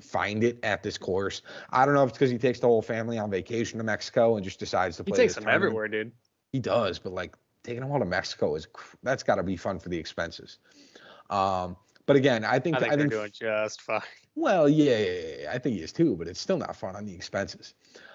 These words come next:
Speaker 1: Uh, but I think Tony Finau, again, I, as high as he is at twelve thousand, he's, he's a viable option if you wanna get there. Um, Emiliano Grillo,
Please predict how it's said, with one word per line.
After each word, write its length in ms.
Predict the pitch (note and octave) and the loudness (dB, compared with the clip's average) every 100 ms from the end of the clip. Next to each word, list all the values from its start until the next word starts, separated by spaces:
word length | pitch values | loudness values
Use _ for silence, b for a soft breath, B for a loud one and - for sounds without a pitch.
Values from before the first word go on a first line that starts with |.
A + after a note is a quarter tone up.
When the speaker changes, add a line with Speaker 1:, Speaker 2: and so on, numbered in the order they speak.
| B | B
Speaker 1:
Uh, 340 | A2 A2 G#2 | 2 4 4
but 140 | G#2+ C#3+ | 6 8
I 100 | D#3 | 8
think 160 | F3 | 6
Tony 280 | D3+ D3+ D3 | 2 0 0
Finau, 440 | D3 C#3 B2 A#2+ B2 | -2 -4 -2 -2 -4
again, 300 | B2 A2+ F#2+ - | -4 -4 -8 -10
I, 120 | A#2+ | -8
as 180 | - A2 | -8 -10
high 260 | - B2+ D3 | -2 2 2
as 100 | C3+ | 2
he 140 | B2+ | 2
is 140 | B2 A#2 | 2 0
at 100 | G#2 | -2
twelve 240 | A#2 A2 | -2 0
thousand, 480 | G#2+ G#2+ G#2+ B2 B2 _ _ _ _ | 0 0 0 -4 -8 _ _ _ _
he's, 500 | B2 A2+ G2 G#2 G2+ - | -4 -4 -4 -8 -8 -4
he's 160 | C#3+ A#2+ | -2 2
a 40 | |
viable 300 | B2 B2+ G2 | 4 4 4
option 320 | G#2+ G#2 - | 2 2 -2
if 140 | G2 - | -8 -6
you 60 | |
wanna 100 | F#2+ | -6
get 180 | F#2 F2+ | -4 -4
there. 320 | F#2 F2+ F2 _ _ b b b - | -2 -2 -4 _ _ b b b 0
Um, 220 | B2 A#2+ | 0 2
Emiliano 600 | C3 F3+ A3 G3+ F3+ C3+ | 4 6 6 4 4 0
Grillo, 540 | A#2 A#2 A2+ A2+ A2 | 2 6 6 6 0